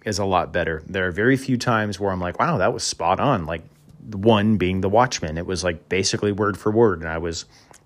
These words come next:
impressed. I mean, same with, like, Lord of the Rings. It was pretty damn close. There was a couple things they left out, but it was pretty close.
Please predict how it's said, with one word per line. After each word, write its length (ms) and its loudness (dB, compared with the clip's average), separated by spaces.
impressed. 520 2
I 40 -4
mean, 120 -4
same 200 0
with, 180 -4
like, 220 0
Lord 160 6
of 60 4
the 80 6
Rings. 320 0
It 60 -6
was 120 -6
pretty 320 4
damn 280 6
close. 360 -2
There 80 -10
was 100 -8
a 40 -8
couple 300 0
things 260 0
they 100 4
left 260 2
out, 220 2
but 80 -6
it 40 -6
was 120 -10
pretty 220 -4
close. 400 -8